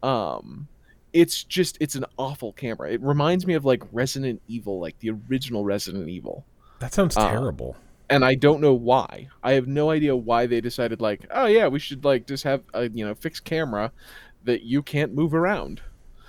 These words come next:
Speaker 1: I don't, I don't remember the last time I played a game that had a fixed camera that you couldn't, you
Speaker 2: Yeah,
Speaker 1: know,
Speaker 2: no,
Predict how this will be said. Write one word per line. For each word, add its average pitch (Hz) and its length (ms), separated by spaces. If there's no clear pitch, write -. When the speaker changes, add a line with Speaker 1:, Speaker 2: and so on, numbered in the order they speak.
Speaker 1:
I 143 140
don't, 175 120
I 147 140
don't 240 180
remember 165 280
the 127 60
last 143 220
time 139 140
I 113 60
played 139 360
a 123 80
game 110 600
that 101 120
had 120 160
a 120 60
fixed - 340
camera 123 460
that 117 100
you 123 140
couldn't, 117 260
you 135 100
Speaker 2:
Yeah, 117 180
Speaker 1:
know, 101 60
Speaker 2:
no, 117 320